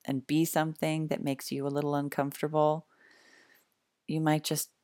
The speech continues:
give yourself permission to do something that makes yourself a little uncomfortable, but ultimately reflects your values and who you want to be in the world. So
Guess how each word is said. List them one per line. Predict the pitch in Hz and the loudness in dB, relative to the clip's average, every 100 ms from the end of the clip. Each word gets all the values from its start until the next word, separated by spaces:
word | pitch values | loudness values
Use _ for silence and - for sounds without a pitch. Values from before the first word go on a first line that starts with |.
| _ _ - - | _ _ -20 -10
give | - 147 | -2 -2
yourself | 139 143 - 127 - | 0 0 4 2 2
permission | - 131 123 - - - | -4 -4 -4 -6 -8 -8
to | - | -10
do | 135 131 | -6 -6
something | 123 - 123 - - 127 | -4 -6 -8 -8 -8 -4
that | - - _ _ | -4 -6 _ _
makes | - 76 - - | -8 -6 -6 -8
yourself | - - - - | -6 -4 -6 -6
a | |
little | 123 123 120 | -4 -2 -2
uncomfortable, | 120 - 120 - - - - - _ | -4 -6 -10 -8 -10 -6 -6 -8 _
but | - - | -4 0
ultimately | 135 - 139 - 131 | 0 -2 -8 -6 -6
reflects | 120 120 - - - - - - - _ _ | -8 -10 -4 -4 -2 -4 -8 -8 -14 _ _
your | 143 139 | -6 -4
values | 139 135 165 - - - | -2 -4 -4 -6 -8 -10
and | 139 | -10
who | 139 | -10
you | 135 135 | -8 -8
want | 131 | -8
to | 131 | -10
be | 143 135 | -8 -8
in | 131 | -8
the | 131 | -8
world. | 135 143 135 - _ _ _ _ _ _ _ _ _ _ _ _ _ - - - - - - | -8 -8 -10 -16 _ _ _ _ _ _ _ _ _ _ _ _ _ -18 -18 -18 -18 -20 -6
So | - 147 139 135 | 6 8 8 6